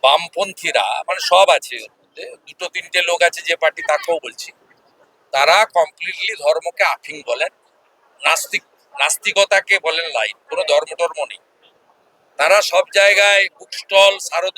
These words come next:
উৎসব, দুর্গাপূজা ওদের মুখে পাবেন না। কোথাও পশ্চিমবাংলায় ভূভারতে কোথাও পুষ্পাঞ্জলি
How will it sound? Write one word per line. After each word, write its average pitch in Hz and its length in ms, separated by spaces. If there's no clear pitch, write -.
উৎসব, 196 320
দুর্গাপূজা 202 580
ওদের 202 180
মুখে 196 220
পাবেন 139 300
না। - 60
কোথাও 233 300
পশ্চিমবাংলায় 220 880
ভূভারতে 214 520
কোথাও 214 320
পুষ্পাঞ্জলি 233 600